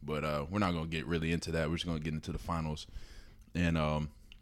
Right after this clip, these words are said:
what's popping off, or what we think's gonna pop off in the finals. So my question to you guys, and I'll answer it too, is who do you think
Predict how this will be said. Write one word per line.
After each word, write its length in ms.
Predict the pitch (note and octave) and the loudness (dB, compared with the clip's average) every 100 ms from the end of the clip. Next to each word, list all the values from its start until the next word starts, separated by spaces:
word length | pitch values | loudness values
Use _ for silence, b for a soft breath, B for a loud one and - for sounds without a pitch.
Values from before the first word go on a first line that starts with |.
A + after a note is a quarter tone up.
| - | -8
what's 200 | E2 - | -6 -4
popping 400 | - F2+ F2 E2 | 0 2 4 4
off, 300 | E2 E2 - | 4 2 2
or 200 | E2+ D#2+ | 4 6
what 180 | D#2+ G#2 | 8 8
we 80 | F#2+ | 12
think's 260 | C#3 D3 | 12 10
gonna 160 | G#2+ F2 | 8 4
pop 300 | - F2 - | 8 8 8
off 320 | D2 C#2+ - - | 6 4 0 0
in 120 | D#2+ | 0
the 60 | D2+ | 2
finals. 500 | - D2 C#2 C#2+ - B B B B B | 2 2 0 -4 -8 B B B B B
So 340 | - A2+ G#2 F#2+ | 12 12 12 12
my 260 | F2+ A2+ | 8 6
question 680 | A2+ - C3 D#3 E3 - G#2+ | 6 4 6 10 10 10 6
to 180 | F2+ F2+ | 4 0
you 320 | E2+ F2+ G2+ | 2 8 8
guys, 640 | F2 E2+ D#2 C2 C2 - - - - - - E2 | 10 8 8 4 -2 -6 -10 -16 -20 -16 -6 2
and 100 | E2 | 4
I'll 140 | F#2+ | 6
answer 280 | E2+ E2 E2+ | 4 2 0
it 80 | C2+ | 0
too, 240 | D#2 D2+ - - - - - - - - - - | -2 -2 -4 -12 -16 -16 -18 -20 -20 -14 -4 4
is 520 | G2+ F#2+ F2 E2 - b b b b b b b - D3+ | 8 8 8 4 0 b b b b b b b 6 10
who 140 | A#3+ | 12
do 60 | G3 | 12
you 140 | F3 | 12
think 320 | C#3+ C#3 G#2 | 12 10 10